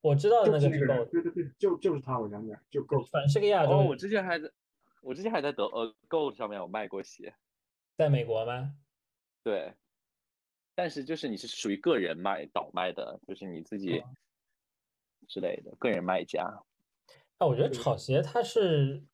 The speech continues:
Speaker 1: 它是比较晚起来的一个 trend。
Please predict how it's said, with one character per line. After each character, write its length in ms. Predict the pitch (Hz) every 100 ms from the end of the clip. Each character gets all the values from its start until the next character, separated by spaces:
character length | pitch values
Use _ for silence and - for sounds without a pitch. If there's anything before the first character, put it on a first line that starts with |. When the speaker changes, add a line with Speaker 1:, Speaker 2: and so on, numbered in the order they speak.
| _ - -
Speaker 1:
它 160 | - 220
是 120 | 226
比 140 | 165
较 140 | 143 196
晚 440 | 190 151 113 - 143 - - _ _ -
起 240 | - 123
来 240 | 104 98
的 160 | 107 113
一 100 | 104
个 380 | 117 110 113 143 -
trend。 460 | - 117 101 123